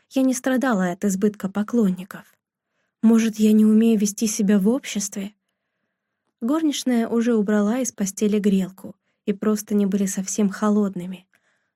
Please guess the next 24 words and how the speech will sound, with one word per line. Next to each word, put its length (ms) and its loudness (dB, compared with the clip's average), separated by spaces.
но 100 4
Мойра 280 2
всё 180 -6
равно 300 2
с 120 -4
удовольствием 640 -2
скользнула 540 0
в 100 -10
кровать. 560 -10
Дрова 300 0
в 80 -20
камине 360 2
горели 340 0
слабо. 580 -8
Вскоре 440 0
девушка 460 -2
задремала. 720 -2
«Нужно 360 2
приложить 480 0
все 300 -6
силы 340 0
на 160 2
следующем 640 0
балу», 380 0